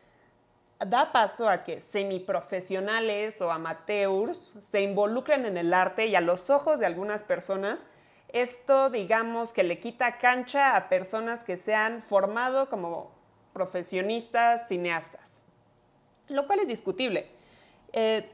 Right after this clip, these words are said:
sin embargo, este movimiento se disolvió después de diez años de su creación, debido a que había bastantes imprecisiones en sus reglas y lo que llevó a su constante ruptura. Yo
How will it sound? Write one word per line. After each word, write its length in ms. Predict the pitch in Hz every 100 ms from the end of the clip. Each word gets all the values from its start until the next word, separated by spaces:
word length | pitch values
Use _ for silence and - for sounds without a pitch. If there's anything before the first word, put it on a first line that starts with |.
| -
sin 180 | 285 302
embargo, 320 | 311 339 349 320 - -
este 520 | 262 269 311 285 269
movimiento 840 | 226 214 214 247 262 262 262 262 269
se 100 | 208
disolvió 480 | 190 185 190 208 226
después 280 | 202 214
de 120 | 202 185
diez 200 | 247 277
años 460 | 226 220 349 - 269 - -
de 340 | 190 180 175
su 140 | 190 185
creación, 680 | 185 160 - 208 214 247 427 - _ -
debido 320 | 196 208 220
a 20 |
que 140 | 220
había 280 | 190 202 208
bastantes 560 | 202 202 208 208 226 220
imprecisiones 720 | 185 180 175 180 214 208 202
en 140 | 175
sus 160 | 170 165
reglas 580 | 202 240 226 220 254 - - _ _ _ -
y 540 | 208 208 220 226 - _ _
lo 180 | 202 196
que 140 | 196
llevó 200 | 185 185
a 80 | 196
su 160 | 190 202
constante 520 | 175 175 185 180 180
ruptura. 460 | 175 170 175 160 - _ _ _ _ _
Yo 260 | - 208 277